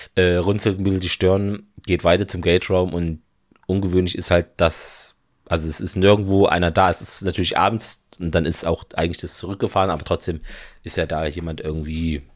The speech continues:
der da guckt, falls irgendwie das Gate aktiviert wird oder so, aber keine Menschenseele ist zu sehen, so, „Hallo?“ Und ist hier einer? Und ja, „Hallo, irgendwer?“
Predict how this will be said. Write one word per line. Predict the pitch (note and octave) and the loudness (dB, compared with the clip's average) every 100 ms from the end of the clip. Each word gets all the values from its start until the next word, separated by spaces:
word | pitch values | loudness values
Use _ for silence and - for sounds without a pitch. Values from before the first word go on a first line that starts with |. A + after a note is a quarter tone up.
| _ - - | _ -20 -12
der | C#2+ C#2 | -8 -4
da | D2+ - - _ _ _ - | -4 -4 -8 _ _ _ -6
guckt, | - F#2+ | -6 -6
falls | - E2 D#2+ | -2 0 0
irgendwie | - D#2+ | -4 -6
das | D#2 | -2
Gate | G2+ G2 | 0 2
aktiviert | F2 F#2 F#2 | 0 -2 -2
wird | F2 | -2
oder | E2+ E2 | -2 -2
so, | F#2 | 0
aber | D2+ D#2 D#2 - - - | 0 0 -2 -8 -20 -18
keine | - A2 D#3+ F#3 | -4 -2 0 4
Menschenseele | D#3+ D#3 D3 C#3 C#3 C#3 | 4 4 2 2 6 6
ist | A#2+ - | 6 2
zu | |
sehen, | G2+ A2 | 0 4
so, | G2 | 4
„Hallo?“ | C#3 C#4 F#3 F#3+ G3 F#3+ E3+ - - - - _ _ | 4 4 4 4 4 2 0 -4 -20 -20 -20 _ _
Und | G#2 F#2+ F2 - - _ _ | -4 -4 -4 -10 -18 _ _
ist | A#2 B2+ | 4 6
hier | F#3+ F#3+ | 8 8
einer? | F3+ F#3+ G3+ A3 G#3 - - - - | 6 6 6 4 2 -2 -10 -14 -8
Und | F2+ F2 E2 - _ _ | -4 -2 -4 -12 _ _
ja, | F2 D#2 - | 0 0 2
„Hallo, | D#2 G#2+ B2 | 4 4 6
irgendwer?“ | C3+ E3+ B2+ B2+ E3+ C#4+ A#3+ | 6 6 4 4 6 4 0